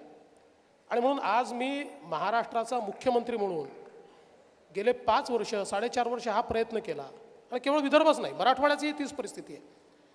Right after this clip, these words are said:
की विदर्भ आणि मराठवाड्याच्या हिस्स्याचं जे आहे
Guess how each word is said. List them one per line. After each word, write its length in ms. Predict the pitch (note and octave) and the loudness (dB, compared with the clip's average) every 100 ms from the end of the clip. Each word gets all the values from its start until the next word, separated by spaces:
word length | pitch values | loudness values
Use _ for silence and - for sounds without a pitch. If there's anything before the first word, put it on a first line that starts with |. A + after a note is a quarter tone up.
| _ _ | _ _
की 60 | B3+ | -10
विदर्भ 400 | F#3 F#3+ B3+ C#4+ | -6 2 2 6
आणि 360 | D#4 D#4 A#3 B3+ | 4 4 0 0
मराठवाड्याच्या 840 | G3 G3+ B3+ A#3+ A3+ G#3 G#3+ B3 | 2 4 4 2 0 0 -2 -4
हिस्स्याचं 500 | G3 F#3 - A3 A3+ | -4 -8 -8 -8 -6
जे 160 | F3+ G3+ | -4 -2
आहे 280 | D#3 G#3 | 0 0